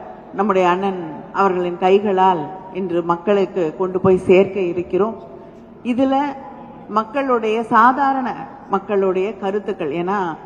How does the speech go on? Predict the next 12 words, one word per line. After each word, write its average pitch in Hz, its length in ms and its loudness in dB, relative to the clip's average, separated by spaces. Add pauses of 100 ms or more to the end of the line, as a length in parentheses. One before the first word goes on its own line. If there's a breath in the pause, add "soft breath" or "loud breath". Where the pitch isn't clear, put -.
(200)
எ-, 175 120 2
நீங்க 180 320 2
எந்த 202 220 2
குழுவிலையும் 214 800 -4 (100)
ஒரு 185 200 4
உறுப்பினராகவோ 175 1300 0
இல்லைன்னா 180 640 0
எதை 190 420 0
சார்ந்திருக்கக்கூடியவராக 185 1400 2
இல்லாமல் 185 720 2 (140)
உங்களுடைய 269 580 0
கருத்துக்களை, 190 720 0